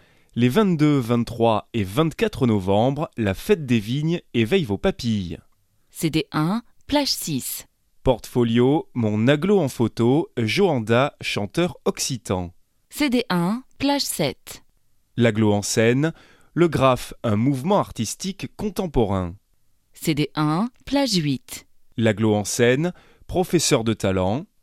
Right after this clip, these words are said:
Speaker 2: C D un, plage neuf.
Speaker 1: Lien d'agglo, mobilisation générale pour la banque alimentaire, des étudiants en médecine montent sur scène.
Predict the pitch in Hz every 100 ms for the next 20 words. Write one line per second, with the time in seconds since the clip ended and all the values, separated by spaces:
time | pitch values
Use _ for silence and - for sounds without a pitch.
0 | _ _ _ - 285 269 - 190 180 220
1 | - - 269 285 220 196 139 123 - -
2 | - _ _ _ 113 110 127 117 113 110
3 | 117 127 160 - _ _ - 143 143 147
4 | 135 143 - 180 131 175 143 120 117 110
5 | - 110 107 110 190 175 139 117 101 -
6 | 95 104 139 143 - 110 101 113 - 101
7 | 113 131 95 95 - 165 160 101 147 208
8 | - 156 - 107 98 90 82